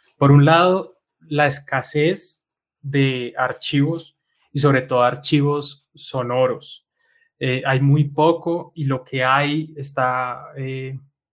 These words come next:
privatizado en gran parte o es difícil entrar siendo un podcaster. Eh, por ejemplo, ponen muchos, incluso en archivos públicos,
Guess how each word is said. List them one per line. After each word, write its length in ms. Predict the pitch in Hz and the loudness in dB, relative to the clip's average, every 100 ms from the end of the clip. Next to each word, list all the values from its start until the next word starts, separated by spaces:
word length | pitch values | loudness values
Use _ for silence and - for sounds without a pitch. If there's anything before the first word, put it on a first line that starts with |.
| _ _ - _ | _ _ -20 _
privatizado 800 | 135 143 135 139 - - 127 156 | 2 4 4 0 -12 0 2 2
en 80 | 170 | 2
gran 280 | 156 160 156 | -2 -6 -2
parte 440 | 160 165 220 220 _ _ - | -2 -2 -8 -10 _ _ 0
o 120 | 139 | 2
es 140 | 127 | 2
difícil 880 | 139 139 170 170 - 165 165 160 - - | 0 -2 -2 -2 -2 -4 -6 -8 -16 -4
entrar 800 | 139 131 139 131 127 123 - _ _ _ _ _ _ _ | -2 0 2 4 2 0 -10 _ _ _ _ _ _ _
siendo 460 | - 151 143 143 | -4 -2 0 -2
un 680 | 147 147 143 143 139 - - _ | -4 -6 -8 -8 -8 -12 -20 _
podcaster. 540 | 139 139 123 - _ _ _ _ _ _ _ - | -10 -6 -8 -8 _ _ _ _ _ _ _ -8
Eh, 680 | 131 127 123 120 120 135 _ _ | -4 -4 -6 -8 -12 -16 _ _
por 120 | 139 | -2
ejemplo, 340 | 131 131 - 147 139 | -2 -6 -10 -16 -2
ponen 240 | 139 139 | 2 4
muchos, 360 | 151 156 160 156 | 4 0 -4 -6
incluso 320 | 147 147 139 | -6 -6 -2
en 80 | 160 | 0
archivos 500 | 170 - 143 135 139 | 0 -2 -2 -2 -6
públicos, 880 | - 170 170 175 - 196 214 - | 0 2 2 -4 -6 -6 -6 -12